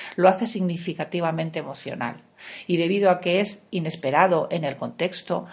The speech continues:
no hay una forma o vía rutinaria de manejarlo y, por lo tanto, se le debe prestar atención para averiguar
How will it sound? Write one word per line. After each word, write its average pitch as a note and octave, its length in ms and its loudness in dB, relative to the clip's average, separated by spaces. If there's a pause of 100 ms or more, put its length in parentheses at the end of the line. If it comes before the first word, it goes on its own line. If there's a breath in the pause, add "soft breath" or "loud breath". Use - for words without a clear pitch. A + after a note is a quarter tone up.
(180 loud breath)
no A3 80 6
hay A#3+ 80 8
una A#3 160 6
forma G#3+ 380 4
o E3 80 2
vía F#3+ 240 2
rutinaria E3+ 500 0
de E3+ 100 2
manejarlo D3 640 -2
y, E3+ 40 -4
por G#3 200 0
lo G3 120 2
tanto, F#3+ 420 0 (160 loud breath)
se - 180 -2
le A#3 140 2
debe A3 260 0
prestar F#3 420 2
atención F3 520 0
para F#3 160 4
averiguar F3 500 0